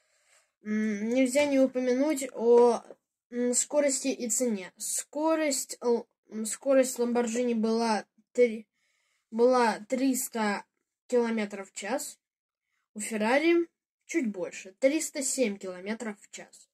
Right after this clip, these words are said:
Ну, она и мощнее. Точнее, как сказать, за-, задний привод, неполный привод она компенсирует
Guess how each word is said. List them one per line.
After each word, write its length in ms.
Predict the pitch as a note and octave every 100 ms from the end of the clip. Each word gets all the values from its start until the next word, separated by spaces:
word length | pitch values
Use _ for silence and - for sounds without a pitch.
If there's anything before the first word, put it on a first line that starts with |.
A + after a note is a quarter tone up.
| _ _ _ _
Ну, 180 | - G#4
она 200 | D#4+ C4
и 80 | C4
мощнее. 720 | B3 A#3 - A#3+ G3+ F3+ F3+ F3+ _ _ _ _ _ _ _ _ _ _
Точнее, 560 | - C4 B3+ C#4 C4+ B3+
как 140 | B3+
сказать, 400 | A#3+ C4+ B3+ A#3+
за-, 400 | A3 C4+ C#4+ C4 -
задний 420 | B3 A#3 C#4 C#4 C4
привод, 560 | C#4+ F#4 F#4+ F4+ -
неполный 540 | B3+ B3+ C4 C#4+ C#4 C4
привод 320 | B3+ B3+ A#3
она 200 | A#3 C4
компенсирует 1200 | C4 A#3 A#3 A3 G#3 - C4+ B3+ B3 A3 G#3 -